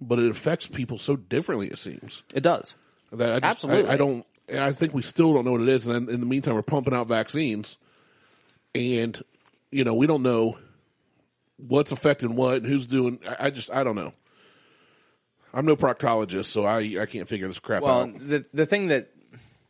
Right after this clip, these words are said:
Speaker 2: the thing that kinda astonishes me. So, back when all the Black Lives Matter,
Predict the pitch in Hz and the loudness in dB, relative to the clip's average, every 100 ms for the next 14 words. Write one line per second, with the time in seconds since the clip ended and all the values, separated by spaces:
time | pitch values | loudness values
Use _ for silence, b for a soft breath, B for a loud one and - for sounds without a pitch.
0 | _ _ _ 120 180 175 147 143 _ _ | _ _ _ -6 -4 0 0 -2 _ _
1 | _ _ _ - 135 104 87 - _ _ | _ _ _ -8 -6 -4 -4 -8 _ _
2 | _ _ _ _ _ _ _ _ _ _ | _ _ _ _ _ _ _ _ _ _
3 | _ _ _ - - 110 101 82 - 73 | _ _ _ -14 -6 -4 -4 -10 -12 -14
4 | - - _ _ _ _ _ _ _ _ | -16 -20 _ _ _ _ _ _ _ _
5 | _ _ _ _ _ _ - 123 113 107 | _ _ _ _ _ _ -6 0 2 2
6 | 104 - _ _ _ _ _ _ _ _ | -2 -10 _ _ _ _ _ _ _ _
7 | _ - 135 147 151 135 117 101 101 104 | _ 2 2 4 4 4 2 2 0 2
8 | 107 98 - 92 92 90 90 | 0 0 0 0 2 0 0